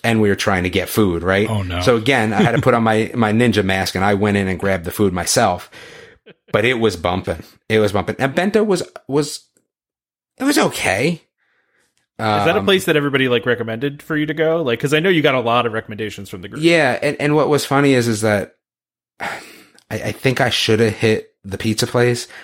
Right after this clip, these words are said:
Speaker 1: but I just, like, I feel like, you know, we can get pizza here. So it was like, I just didn't wanna do it. But everyone I talked to, even when I came back and a few people were like, "Oh, yeah, I stayed at the window. What, did you go to, you know,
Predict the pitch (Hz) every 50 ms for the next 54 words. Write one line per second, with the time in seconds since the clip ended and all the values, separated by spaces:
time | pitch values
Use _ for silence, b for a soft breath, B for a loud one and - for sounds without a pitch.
0 | B - 131 120 139 139 - 156 - - 139 131 117 - 117 123 117 110 - -
1 | 135 135 131 120 113 110 104 104 - B B B B B B B B B B B
2 | B _ _ _ _ _ _ - 117 107 104 101 95 95 92 113 120 117 - -
3 | 107 104 101 92 87 85 101 104 98 95 92 - - _ _ _ _ _ _ _
4 | _ _ _ _ _ _ _ _ _ _ _ - - - 131 120 - 113 101 -
5 | - - 135 139 160 180 170 165 156 135 - - - - 123 120 107 98 120 120
6 | 120 131 127 - 143 143 139 - 151 139 120 123 120 113 110 107 139 139 147 143
7 | 143 120 - - 135 135 143 139 123 113 110 - - 123 120 - - 127 123 123
8 | 139 135 117 110 107 - - 117 110 98 101 113 110 - - 98 - - 113 -
9 | 123 117 - 104 101 107 113 160 202 262 320 294 269 262 240 - 233 226 220 -
10 | 175 175 190 214 175 147 135 135 135 127 123 135 127 139 143 147 147 - 151 147
11 | 143 139 135 131 127